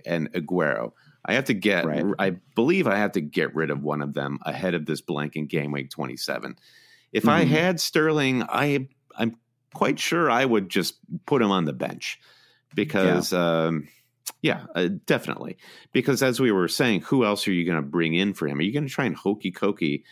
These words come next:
Speaker 1: Sterling with, uh, with Felipe Anderson? I,
Speaker 2: Yeah.
Speaker 1: I, I do think you're probably gonna lose a certain amount of va-, value on Sterling there, s-,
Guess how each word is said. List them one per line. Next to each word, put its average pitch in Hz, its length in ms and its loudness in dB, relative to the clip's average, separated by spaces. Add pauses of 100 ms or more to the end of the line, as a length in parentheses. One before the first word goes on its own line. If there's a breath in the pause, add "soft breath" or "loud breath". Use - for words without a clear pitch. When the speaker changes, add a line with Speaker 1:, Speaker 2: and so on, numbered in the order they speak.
(320 soft breath)
Speaker 1:
Sterling 92 800 2
with, 90 480 -2 (100)
uh, 71 460 -2 (360)
with 120 160 0
Felipe 87 420 0
Anderson? 80 760 -2 (480)
I, 101 400 2 (160)
Speaker 2:
Yeah. 95 240 0
Speaker 1:
I, - 240 0
I 117 60 2
do 139 220 0
think 135 220 -2
you're 98 80 0
probably 120 240 2
gonna 85 160 0
lose 92 300 2
a 82 80 -2
certain 80 260 -2
amount 76 220 0
of 69 60 -6
va-, 85 220 -2
value 87 460 0
on 76 140 -4
Sterling 80 480 -2
there, 87 200 0
s-, - 160 -8